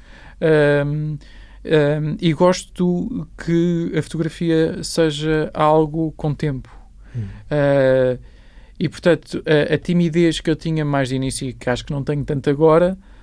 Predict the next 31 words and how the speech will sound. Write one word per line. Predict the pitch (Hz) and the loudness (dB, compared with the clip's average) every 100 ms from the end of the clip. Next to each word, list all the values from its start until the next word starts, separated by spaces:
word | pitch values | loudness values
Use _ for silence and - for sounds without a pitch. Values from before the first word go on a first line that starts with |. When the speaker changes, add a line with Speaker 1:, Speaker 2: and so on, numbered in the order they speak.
| - 170 | -6 2
Speaker 1:
ehm, | 165 160 160 160 160 156 196 - - - - | 4 6 4 2 -2 -4 -8 -12 -20 -20 -14
eh, | - 165 160 156 | 0 2 4 2
foi, | - - - - - 175 175 175 175 175 175 | -6 -18 -18 -12 0 2 4 2 0 -2 -4
foi | - 180 | 2 4
boa | 196 | 4
nesse | 196 202 - | 4 2 2
sentido. | 214 196 175 151 - 185 | 0 2 -2 -4 -10 -10
Foi | - 143 | -2 -2
boa | 143 151 165 156 | 2 4 4 0
porque, | 175 160 - 170 160 156 160 | -2 -4 -2 0 0 0 -2
ehm, | 160 151 151 147 147 - | 0 0 0 -2 -6 -8
a | 147 | -2
parte | 156 147 | -2 -2
fotográfica | - 160 165 156 156 | -8 -4 -4 -4 -6
não | 160 165 | -2 -2
era | 160 | -2
uma | 160 | -2
coisa | 165 156 | -4 -2
imediata, | 165 151 160 143 - 131 - - - - | -2 0 2 2 -2 -14 -18 -20 -20 -10
seja, | - 143 | -6 -4
eu | 151 | -4
falava, | - 151 151 139 151 | -2 0 0 0 -4
e | - | -4
ainda | 156 139 | -4 -2
hoje | 135 - | -4 -4
faço | 139 - | -6 -4
muito | 156 143 175 | -6 -4 -4
isso, | 202 - - - - - - | -4 -6 -20 -20 -20 -20 -8
eu | 147 | -8
falo | - 156 151 | 0 2 2
muito | 160 196 196 | 4 2 0